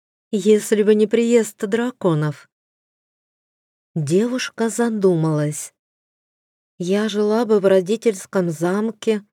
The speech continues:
ещё полтора год», добавила госпожа де Суис. «Твои родители очень добры и не торопили тебя с браком.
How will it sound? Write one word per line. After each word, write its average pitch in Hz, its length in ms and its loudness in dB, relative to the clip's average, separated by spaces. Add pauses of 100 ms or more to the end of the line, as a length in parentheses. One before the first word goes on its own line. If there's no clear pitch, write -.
(1040)
ещё 226 380 -4
полтора 226 600 -2
год», 196 600 -2 (460)
добавила 165 580 2
госпожа 160 540 -2
де 165 160 -2
Суис. 170 640 0 (560)
«Твои 175 280 0
родители 180 500 2
очень 180 380 0
добры 190 540 -2 (440)
и 196 80 2
не 185 140 2
торопили 180 560 -2
тебя 170 340 0
с 156 80 -6
браком. 151 580 -4